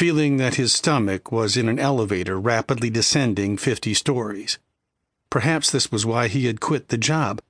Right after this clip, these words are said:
not because of too many close calls, not because his son was growing up so fast, but because he didn't like this feeling in his stomach. It was the knowing that made him sick. The knowing was too much.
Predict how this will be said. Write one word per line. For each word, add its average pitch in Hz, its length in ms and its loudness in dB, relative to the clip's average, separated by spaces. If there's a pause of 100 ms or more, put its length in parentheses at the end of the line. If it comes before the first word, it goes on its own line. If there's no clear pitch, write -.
(160)
not 180 240 0
because 208 300 0
of 160 80 -2
too - 180 2
many 143 280 2
close 117 360 0
calls, 117 540 -4 (400)
not 135 220 0
because 151 360 0
his 160 140 0
son 135 480 2
was 131 140 -2
growing 131 380 0
up 131 120 -4
so 127 240 0
fast, 110 600 -4 (500)
but 120 160 0
because 120 320 0
he 113 100 0
didn't 127 380 0
like 135 160 -2
this 117 180 0
feeling 156 540 -2 (320)
in 110 140 0
his 104 120 0
stomach. - 640 -2 (840)
It 147 160 0
was 151 220 2
the 139 140 4
knowing 127 640 0
that 113 160 0
made 120 240 0
him 101 120 0
sick. - 420 0
The 135 120 0
knowing 127 500 0
was 107 200 -2
too 139 200 0
much. 135 460 0